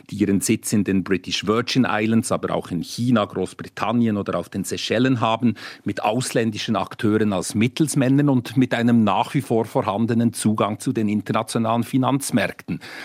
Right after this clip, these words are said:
Das ist das eine, aber auf der anderen Seite muss man schon auch sehen, ohne dass das eine oder andere Land ein Stück weit mitgewirkt hätte, indem es die Sanktionen eben nicht wirklich durchsetzte,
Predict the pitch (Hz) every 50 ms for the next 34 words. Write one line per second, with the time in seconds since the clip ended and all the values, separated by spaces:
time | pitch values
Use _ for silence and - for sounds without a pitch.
0 | - - - 123 120 151 147 - 151 135 - 123 117 127 135 123 104 87 - 101
1 | 95 85 - - - 95 95 107 127 139 127 117 - 110 101 - - 113 107 107
2 | - - 117 107 101 - 123 123 131 123 117 110 - - 113 104 101 98 98 95
3 | - - - - - - - - - - _ _ _ - 143 143 151 151 156 143
4 | 135 117 - - 151 131 - - 110 - 131 107 123 135 151 139 123 - 120 113
5 | 107 113 113 120 120 117 110 101 101 113 110 117 104 107 - - - - 120 -
6 | - 110 - - - - 110 117 151 - - - 156 113 113 107 - - - -
7 | - 107 - - - 95 98 - - 104 107 98 92 - 104 98 101 104 104 90
8 | - - - 113 95 - 90 90 92 - - 117 101 95 95 92 92 87 82 -
9 | 90 87 98 127 131 - - 123 107 95 - - 107 - - - 98 92 - -
10 | 107 95 - - - - 104